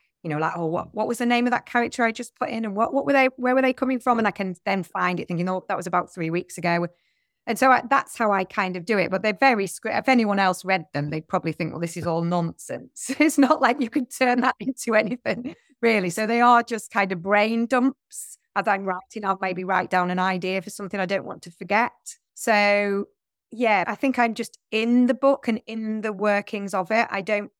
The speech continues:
Speaker 1: do, like I say, huge amounts of planning until I get to the editing stage, where then I like to get my Post-it notes out and I have a lot of fun with those. But when I'm doing the first draft,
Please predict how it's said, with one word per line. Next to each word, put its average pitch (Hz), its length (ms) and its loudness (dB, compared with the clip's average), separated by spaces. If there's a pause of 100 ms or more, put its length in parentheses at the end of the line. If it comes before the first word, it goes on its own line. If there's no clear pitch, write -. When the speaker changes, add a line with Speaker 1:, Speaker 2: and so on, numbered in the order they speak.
(180)
Speaker 1:
do, 214 300 -6
like 190 180 0
I 202 60 -4
say, 196 260 -4
huge 233 680 -6
amounts 160 360 -2
of 160 160 -12
planning 151 680 -8 (540)
until 226 300 0
I 254 100 6
get - 220 -4
to 214 100 -14
the 226 220 -2
editing 170 520 -2
stage, 151 640 -6
where 165 340 0
then 165 200 -2
I 160 60 -2
like 160 240 -4
to - 80 -16
get 165 140 -8
my 156 80 -4
Post-it 147 480 -4
notes 131 380 -10
out 143 240 -6
and 156 100 -10
I 151 40 -8
have 151 160 -4
a 151 40 -4
lot - 120 -6
of 143 80 -12
fun 151 200 -14
with 147 160 -10
those. 147 320 -2
But - 140 -14
when 208 120 0
I'm 208 120 0
doing 196 200 -4
the 185 60 -4
first 202 520 0
draft, - 340 -8